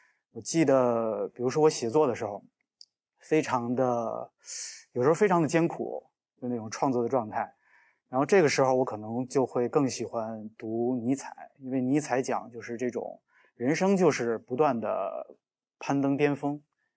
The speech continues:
就是你平庸的状态就是在山脚下，然后那个从山脚下往山上攀登的过程是非常艰苦的，但是当你站到山巅的时候，你看到的风景是完全不一样的。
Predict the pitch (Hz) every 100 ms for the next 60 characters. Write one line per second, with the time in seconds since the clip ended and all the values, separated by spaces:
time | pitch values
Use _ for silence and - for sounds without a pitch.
0 | _ _ - 131 127 117 - 156 185 196
1 | 156 143 123 123 123 127 117 143 135 107
2 | - 120 - _ _ _ _ _ 123 131
3 | 147 160 156 131 127 120 - 139 156 175
4 | 139 110 - 143 120 113 107 107 - _
5 | - 165 156 131 113 - 160 165 165 127
6 | 127 113 127 - - 143 120 120 131 135
7 | - - - _ _ _ _ 143 131 127
8 | 160 170 117 107 135 120 117 143 143 151
9 | 139 113 113 113 104 - 127 117 113 131
10 | 113 117 110 117 120 110 123 117 -